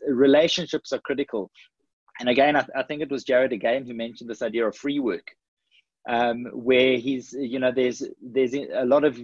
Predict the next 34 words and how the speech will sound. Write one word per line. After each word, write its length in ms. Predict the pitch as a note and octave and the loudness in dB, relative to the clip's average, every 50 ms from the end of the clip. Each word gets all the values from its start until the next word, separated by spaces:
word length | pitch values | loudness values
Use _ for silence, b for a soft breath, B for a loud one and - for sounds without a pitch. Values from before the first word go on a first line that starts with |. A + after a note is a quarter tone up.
| A2 _ - | -12 _ 0
giving 300 | C#3 C#3 C3+ D#3+ D#3 D3 | 0 0 0 -2 -4 -6
and 120 | C3+ A#2+ | -6 -6
sharing 420 | - - C#3+ C#3+ C#3+ C#3+ C#3 C3+ | -6 -2 -2 -2 -2 -2 -4 -6
into 240 | C3 B2+ - - B2+ | -10 -10 -8 -8 -8
other 160 | G2 - B2+ | -8 -8 -10
spaces, 680 | - - - B2 B2+ C3+ C3 - - B2+ A#2 A2 - b b b b b b - | -12 -6 -2 0 0 0 0 -2 -2 -4 -4 -4 -6 b b b b b b -2
not 200 | B2 D3 - - | -2 -2 -2 -4
necessarily 580 | D#3 D3 - C#3+ C3+ - D3 C#3+ C#3 C3+ C3 | -8 -8 -6 -6 -4 0 0 2 4 4 4
looking 320 | A#2+ B2 C3+ F#3 - D#3 - | 4 4 2 2 -2 -6 -4
for 200 | - - C3 B2+ | -2 -2 -2 -2
anything, 480 | C3 B2+ A#2 - - B2 A#2 A#2 A2 - | -2 -4 -6 -6 -8 -8 -8 -8 -10 -12
but 260 | A2+ G#2 B2+ B2 - - | -4 0 0 0 2 2
they 120 | B2+ A#2+ | 0 0
translate 600 | - - C3+ C3 B2 - A2+ A2+ A#2+ B2+ B2+ - | 0 -2 -4 -4 -4 0 2 2 2 2 2 -2
into 220 | C3+ G#2+ - A#2 | -6 -8 -6 -6
opportunities. 880 | F#2+ G2 - G#2+ - - A2 G#2+ G#2 G2 - - - - - - - _ _ _ _ b b b b b b _ - | -6 -6 -8 -12 -12 -8 -8 -6 -6 -8 -10 -12 -14 -14 -14 -18 -20 _ _ _ _ b b b b b b _ 0
Um, 440 | A2 A2+ A#2 A#2 A2+ A2+ B2 A#2+ - - | 2 2 4 4 2 2 -2 -6 -10 -10
and 120 | C#3 C3 | -8 -6
I 80 | C3 B2+ | -6 -6
think 400 | - D#3 E3 D#3+ - _ - _ _ - - _ - | -6 -6 -8 -8 -10 _ -20 _ _ -20 -18 _ -2
through 220 | C#3+ C#3 B2+ B2+ | -2 -2 -2 -2
times 340 | - C#3+ C3+ C#3 D#3 D3+ D3 | -2 -2 -2 0 -2 0 -2
like 160 | C#3+ C3 - | -2 -2 -2
this, 200 | B2+ B2+ B2 A#2 | -2 -2 -2 -2
difficult 480 | - - B2+ - C#3+ C3 - C#3 B2+ - | -2 -2 -2 -2 -4 -6 -4 -6 -6 -4
times 400 | - C3+ C3 C3 C3 B2+ G#2+ A#2+ | -2 0 0 0 0 -2 -2 0
where 180 | B2 A#2+ A#2+ A#2 | 2 2 4 4
we 100 | B2 A#2 | 2 0
need 280 | A#2 B2 C#3+ F3 E3+ | 0 0 0 -2 0
to 100 | - E3+ | 2 2
rely 340 | C#3 A#2+ G#2+ G#2 G2 G2 G2+ | 4 4 4 2 2 0 -2
on 100 | G2 F#2+ | -4 -4
each 180 | F#2+ F#2+ - - | -6 -4 -2 -2
other, 300 | G2+ F#2+ F#2 G2 F#2+ | -2 0 0 0 -2